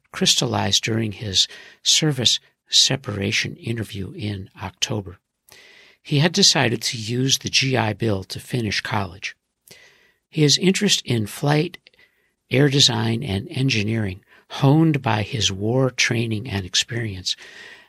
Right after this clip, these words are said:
meant an application to the University of Maryland at College Park,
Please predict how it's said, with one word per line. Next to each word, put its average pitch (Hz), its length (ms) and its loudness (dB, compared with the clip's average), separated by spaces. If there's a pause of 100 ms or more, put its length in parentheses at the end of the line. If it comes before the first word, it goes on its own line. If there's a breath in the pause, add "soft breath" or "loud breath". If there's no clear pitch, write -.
meant 151 380 4
an - 160 2
application 135 760 4
to 117 200 2
the 107 140 2
University 120 540 2
of 95 80 -2
Maryland 101 520 0
at 98 140 -6
College 113 480 -2
Park, 139 400 -4